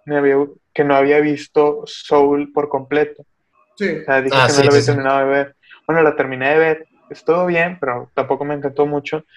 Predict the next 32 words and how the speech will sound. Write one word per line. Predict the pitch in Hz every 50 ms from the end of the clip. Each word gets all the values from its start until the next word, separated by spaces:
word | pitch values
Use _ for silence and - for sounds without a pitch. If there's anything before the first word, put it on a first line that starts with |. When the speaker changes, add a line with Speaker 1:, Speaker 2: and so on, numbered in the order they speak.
| - - _ _ _
Speaker 1:
Y | - 190 190 180 185
cuando | - 165 151 147 139 139 135 135
vi | 131 135 131
que | - 147
esta | 147 147 - 165 160
salió, | - 170 170 160 156 156
dije, | 151 147 147 - 151 - -
"Ah, | - 131 143
bueno, | 143 143 143 147 - - _ _ _ _
o | _ 139 _ -
sea, | 143 143 - - - - _ _
otra | - 147 143 - 156 156
película | 165 165 147 - 156 165
de | 165
animación, | 160 147 139 131 131 139 - - - 143 139 143 147 143
no | 139 139 135
sé | - - 139 135 131
si | - - - 143 135 135 131 127 131
la, | 139 143 - - - -
la | 143 147 143
vaya | 139 135 135 147 156
a |
aguantar | 151 147 143 139 127 - 135 131 131
Speaker 2:
Yo | -
Speaker 1:
o | -
Speaker 2:
soy | 247 247 240
Speaker 1:
no". | 202 208
Speaker 2:
grande | 208 202 202 208 208 220 214 -
como | 208 202 202 196 196
para | 196 190 190 190
ver | 185 196 202
esto. | 202 202 196 202 - - 185 185 -